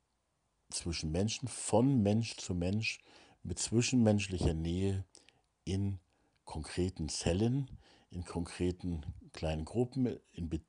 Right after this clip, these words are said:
konkreten guten Beziehungen verwirklicht werden. Also darum geht es. Und, ähm, in diesem Projekt. Und ich würde mir wünschen, dass wir da auch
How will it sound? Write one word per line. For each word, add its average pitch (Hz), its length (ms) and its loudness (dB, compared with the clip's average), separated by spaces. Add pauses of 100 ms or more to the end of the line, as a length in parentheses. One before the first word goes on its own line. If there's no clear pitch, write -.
konkreten 104 680 -2 (680)
guten 110 920 2 (180)
Beziehungen 90 760 -2 (460)
verwirklicht 78 680 -6
werden. - 600 -10 (1400)
Also - 200 -14
darum 90 260 -2
geht 80 220 -6
es. - 280 -12 (1300)
Und, 85 500 -4
ähm, 80 340 -6 (200)
in 80 340 -8
diesem 90 220 -2
Projekt. - 540 -4 (1000)
Und 92 260 -2
ich 87 100 -6
würde 85 160 2
mir 80 80 0
wünschen, 113 360 2
dass 87 200 -2
wir 90 60 0
da 85 220 2
auch - 260 -4